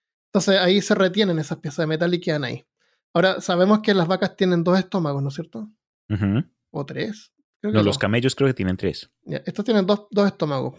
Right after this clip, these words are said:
Speaker 1: El, eh, eh, por eso se llama que la, la, las vacas rumean,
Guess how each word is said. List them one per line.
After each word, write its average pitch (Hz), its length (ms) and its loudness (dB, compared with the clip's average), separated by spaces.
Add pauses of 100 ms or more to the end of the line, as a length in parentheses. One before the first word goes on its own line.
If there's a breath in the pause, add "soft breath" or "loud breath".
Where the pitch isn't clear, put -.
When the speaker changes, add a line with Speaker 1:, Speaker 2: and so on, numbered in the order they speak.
Speaker 1:
El, 147 1080 -4 (260)
eh, - 180 -8
eh, 156 280 0 (100)
por 202 100 2
eso 208 100 0
se 254 40 4
llama 208 260 4
que 180 80 -2
la, 185 280 2
la, 175 380 0
las 175 160 -2
vacas 196 240 0
rumean, 180 600 0